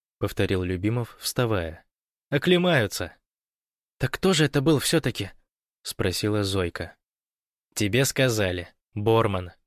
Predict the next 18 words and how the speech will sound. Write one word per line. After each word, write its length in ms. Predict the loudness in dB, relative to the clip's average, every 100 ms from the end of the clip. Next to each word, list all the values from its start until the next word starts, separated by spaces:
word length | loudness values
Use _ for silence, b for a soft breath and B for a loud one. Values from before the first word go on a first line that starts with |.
| _ _ _ _
«Это 280 | 0 2 2
был 180 | 2 2
Потёмкин», 760 | 2 0 2 2 0 -6 -10 -14 _ _ _ _ _ _
уверенно 540 | -2 2 2 2 0 0
заявил 500 | 2 2 2 -2 -2
Гош. 420 | -4 -4 -6 -12 _ _ _ _ _ _ _
«Точно 320 | -2 0 2
Потёмкин?» 600 | 2 2 2 2 -2 -8 -10 _ _ _ _ -10
строго 440 | -4 0 0 0
переспросила 720 | -2 -4 -2 -2 -2 -2 -2
Ирина, 460 | -2 -2 -2 -4 -8 -4
заглядывая 680 | -2 0 0 0 -2 -2 -2
в 60 |
ответ. 440 | -4 -4 -8 -8 -20 _ _ _ _ _ 0
«Или 240 | 2 4
Суворов, 720 | 2 0 0 2 2 0 -4 _ _ _
хотя 340 | -2 0 2
сомнительно». 720 | 2 2 0 -2 -4 -6 -10